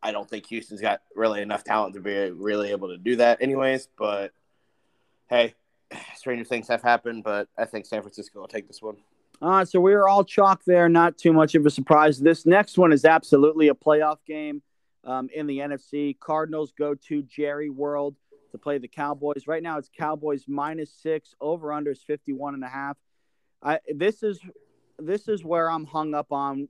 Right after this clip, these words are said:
Speaker 2: with this game. One team struggling, Cardinals, lost three in a row. Are they the, are they legit, you know, playoff type of football team? Other team, Cowboys, already clinched their division,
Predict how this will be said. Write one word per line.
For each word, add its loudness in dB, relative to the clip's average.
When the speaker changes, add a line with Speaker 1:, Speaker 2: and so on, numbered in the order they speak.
Speaker 2:
with -8
this -8
game. -10
One -2
team -4
struggling, -4
Cardinals, -8
lost -8
three -6
in -8
a -8
row. -8
Are -4
they -6
the, -8
are -4
they -4
legit, -6
you -8
know, -8
playoff -8
type -8
of -20
football -10
team? -14
Other 0
team, -8
Cowboys, -6
already -6
clinched -12
their -10
division, -6